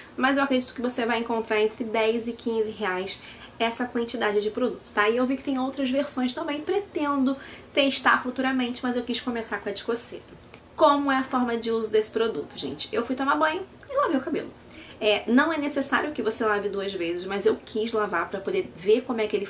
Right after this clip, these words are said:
agiria duas vezes seguidas. É, assim que você aplica e você tá fazendo a espuma, não é um shampoo que espuma muito, mas você sente aquele mentolado na cabeça que na hora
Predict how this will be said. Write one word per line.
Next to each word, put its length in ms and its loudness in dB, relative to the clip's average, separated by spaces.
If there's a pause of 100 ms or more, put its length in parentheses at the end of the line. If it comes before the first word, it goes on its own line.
(120)
agiria 580 0 (300)
duas 300 0
vezes 240 0
seguidas. 580 -6 (340)
É, 200 -2
assim 340 2
que 100 -4
você 240 0
aplica 460 0
e 40 2
você 140 -4
tá 120 -4
fazendo 260 -4
a 40 -4
espuma, 460 -2
não 280 -2
é 80 2
um 120 0
shampoo 300 -6
que 100 -6
espuma 520 -2
muito, 440 -2 (520)
mas 340 2
você 220 2
sente 520 0
aquele 320 0
mentolado 960 0
na 120 -2
cabeça 640 -2
que 160 -4
na 280 2
hora 320 4